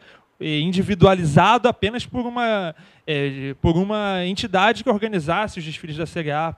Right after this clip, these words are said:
pelo custo ser altíssimo, né? Então, a Liesa sempre foi, desde a criação da Lierge em dois mil e doze, pro Carnaval de treze,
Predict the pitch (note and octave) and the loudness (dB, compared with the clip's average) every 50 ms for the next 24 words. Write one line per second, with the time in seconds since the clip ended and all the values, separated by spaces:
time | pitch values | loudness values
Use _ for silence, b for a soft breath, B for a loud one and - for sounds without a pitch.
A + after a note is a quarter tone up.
0 | _ - G3+ A3+ A#3+ - - G#3+ A#3+ A3+ - F#3 - B3+ C4 - - - - F#3 | _ 0 2 2 2 0 0 0 0 0 -2 -6 -4 -4 -6 -6 -4 -2 -2 -2
1 | E3+ - - - B3 - - F3+ D3+ C#3 C#3+ D#3 E3+ b b b b b b b | -2 -2 -4 -2 -2 -2 -4 -6 -6 -4 -4 -4 -4 b b b b b b b
2 | - F3 A3 B3 A#3+ A3+ G3 F#3+ G3 F#3+ F#3+ G#3 A#3 B3 - A#3+ - - - - | 2 2 2 4 2 2 2 2 2 2 4 4 4 4 2 0 -4 -4 -4 -2
3 | B3+ D#4 F4+ - - - - - - G3 G#3+ A#3 G3+ G#3+ A3+ G3+ G#3 - G3 F#3+ | 0 0 0 2 2 2 2 6 6 6 6 6 6 4 4 4 2 -2 -2 -2
4 | F#3 D#3+ - - F#3 F#3+ F#3+ F3 D#3+ D3+ D3 D#3 E3+ E3 D#3+ F3 D#3 D#3 D3 - | -2 -2 -2 -4 -4 -2 0 -2 0 0 0 0 0 0 0 0 2 0 0 0
5 | D#3 D3 D3 C#3+ C3+ C#3 D3+ F3 E3 - - - - D3+ D3 D3 C#3+ C#3+ D3 C#3+ | -2 -6 -4 0 4 6 6 6 4 2 -2 -4 -4 -6 -6 -6 -4 -2 -2 -4
6 | C3 - - C#3 C#3+ D3+ F3 F#3 G3 F#3+ | -4 -6 -12 -8 -4 -2 -2 -2 -2 -6